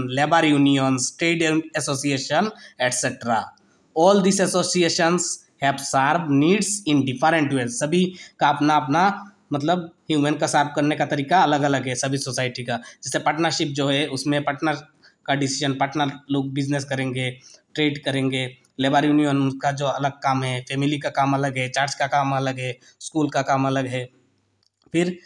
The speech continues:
सिविल सोसाइटी में broadly be defined as all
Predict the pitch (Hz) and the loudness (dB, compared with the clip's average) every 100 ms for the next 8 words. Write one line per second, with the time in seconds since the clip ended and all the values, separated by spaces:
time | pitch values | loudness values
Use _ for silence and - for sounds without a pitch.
0 | _ - 165 165 160 165 151 139 143 135 | _ -2 2 2 2 2 2 2 2 2
1 | 135 123 143 151 165 156 156 160 - _ | 0 0 0 2 0 0 0 -2 -6 _
2 | - - 143 139 135 135 127 123 - 143 | -20 -4 -2 2 2 2 0 -4 0 2
3 | 170 | 4